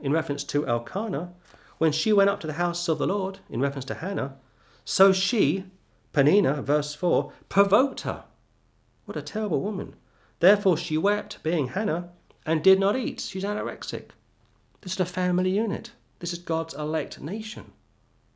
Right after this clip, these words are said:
"Then said Elkanah, her husband, to her, 'Hannah, why weepest thou?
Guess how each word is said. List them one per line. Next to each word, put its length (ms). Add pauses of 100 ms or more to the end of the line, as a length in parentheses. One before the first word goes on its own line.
"Then 220
said 200
Elkanah, 640 (480)
her 100
husband, 480
to 100
her, 180
'Hannah, 440 (400)
why 200
weepest 460
thou? 300